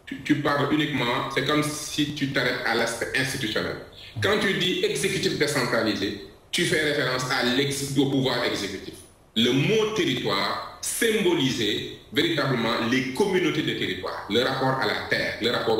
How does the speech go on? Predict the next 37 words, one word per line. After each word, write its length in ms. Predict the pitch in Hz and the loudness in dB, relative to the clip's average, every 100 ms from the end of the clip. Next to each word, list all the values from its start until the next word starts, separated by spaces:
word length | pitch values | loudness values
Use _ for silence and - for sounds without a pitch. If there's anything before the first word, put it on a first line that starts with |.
| - | 0
aux 40 | |
populations. 480 | - - - - - - - | -4 -6 -6 -4 -6 -8 0
Voilà 180 | 139 139 139 | 2 2 0
pourquoi 340 | 147 135 139 - | -2 0 0 0
on 140 | 104 | 0
a 120 | 98 - | -2 -4
choisi 260 | 85 - | -6 -8
ce 60 | - | -6
titre. 240 | 76 80 - - - - | -6 -6 -10 -20 -4 2
On 280 | 165 156 135 | 2 2 2
veut 180 | 135 - - - - | 2 0 -2 -6 -4
que 80 | |
ces 260 | - 107 - | 0 0 0
élections 360 | 131 - - 95 90 - - | -2 -2 -4 -6 -6 -8 -4
soient 300 | - 120 113 | 0 0 0
un 200 | 95 87 | -2 -2
débat 440 | 107 92 95 92 - | -2 0 -2 -4 -6
sur 160 | - 90 | -4 -4
le 80 | 78 | -2
développement 640 | - 101 90 82 80 - | -2 -2 -2 -4 -4 -4
de 120 | 85 | -6
nos 120 | 82 | -4
territoires. 400 | - 73 - - - - - - - | -4 -4 -6 -10 -16 -20 -20 -8 -2
Et 80 | |
j'espère 840 | - - 123 - - - 135 127 - | 0 0 -2 -4 -4 -2 0 0 0
qu'ils 200 | 107 92 | -2 0
vont 140 | 90 90 | -4 -2
venir 300 | 170 185 190 | 0 2 2
sur 160 | - 147 | 0 -2
ce 140 | 123 | -2
débat-là 580 | 123 - - - - - - - - | -2 -2 -2 -4 -8 -14 -20 -8 0
et 200 | 101 110 | 2 2
éviter 260 | 104 98 95 | 0 0 0
les 320 | 95 85 80 - | 0 -2 -2 -2
dilatoires, 580 | 80 80 82 - - - | -4 -2 -2 -4 -6 -8
parce 220 | - | -6
que 60 | - | -2